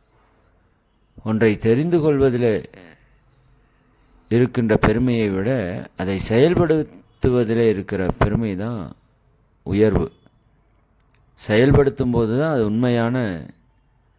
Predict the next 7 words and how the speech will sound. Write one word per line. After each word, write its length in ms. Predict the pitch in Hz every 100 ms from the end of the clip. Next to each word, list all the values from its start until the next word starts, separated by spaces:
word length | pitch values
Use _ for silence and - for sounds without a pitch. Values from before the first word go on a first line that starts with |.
| _ _ _
உயர்வாக 640 | 101 117 120 107 92 - 107
மாறும். 420 | 85 92 82 - _ _ _ _ _ _ _ _ _ _ _ _ _ _ _ _ _ _ _ _ _ _ _ _ _ _ _ _ _ _ _
அப்போ 300 | - - 147 120 101 87 67 -
அதை 220 | - 123 120
நம்ம 240 | 113 107
கடைபிடித்து 580 | 113 120 165 160 147 131
கொண்டிருக்கிறோம். 640 | 123 110 90 90 87 117